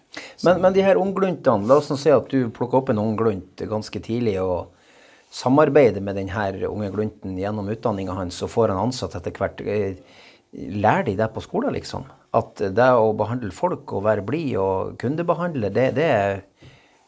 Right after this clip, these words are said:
Speaker 1: det er pinadø halve jobben?
Speaker 2: Nei, det lærer de ikke på skolen. Og, og, eh, dessverre så er jo, eh,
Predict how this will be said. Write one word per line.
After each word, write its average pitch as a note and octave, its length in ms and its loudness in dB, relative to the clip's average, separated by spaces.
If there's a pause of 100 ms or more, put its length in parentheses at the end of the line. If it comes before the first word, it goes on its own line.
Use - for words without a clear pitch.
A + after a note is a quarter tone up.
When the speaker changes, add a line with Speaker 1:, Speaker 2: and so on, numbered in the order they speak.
(100)
Speaker 1:
det D#3+ 120 0
er C#3+ 80 -2
pinadø A#2+ 300 0
halve G#2+ 220 2
jobben? A3 340 -2 (1080)
Speaker 2:
Nei, F#2+ 200 -10 (140)
det A#2+ 160 -8
lærer F#2+ 200 -2
de - 60 -10
ikke E2 160 -18
på - 60 -14
skolen. - 360 -10 (120)
Og, F2+ 280 -8
og, D#2+ 540 -8
eh, - 460 -14 (280)
dessverre G#2 560 -2
så F2+ 200 -8
er F#2+ 160 -6
jo, F2 200 -6 (500)
eh, C#2+ 600 -16